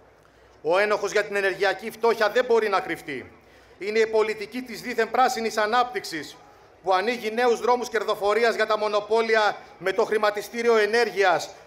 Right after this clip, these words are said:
το πανάκριβο L N G αέριο, την απολιγνητοποίηση. Πράσινα τα κέρδη των επιχειρηματικών ομίλων,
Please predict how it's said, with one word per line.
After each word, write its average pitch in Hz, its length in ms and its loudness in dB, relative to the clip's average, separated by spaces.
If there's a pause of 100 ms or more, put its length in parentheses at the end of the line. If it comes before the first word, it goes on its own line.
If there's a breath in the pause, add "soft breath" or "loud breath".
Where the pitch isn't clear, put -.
το 208 100 0
πανάκριβο 226 580 0
L 240 260 4
N 233 100 -8
G - 20 -6 (200)
αέριο, 214 520 4 (140)
την 208 160 -2
απολιγνητοποίηση. 208 1300 -2 (540 loud breath)
Πράσινα 233 460 2
τα 233 100 2
κέρδη 233 340 0
των 226 160 0
επιχειρηματικών 220 800 -2
ομίλων, 233 600 2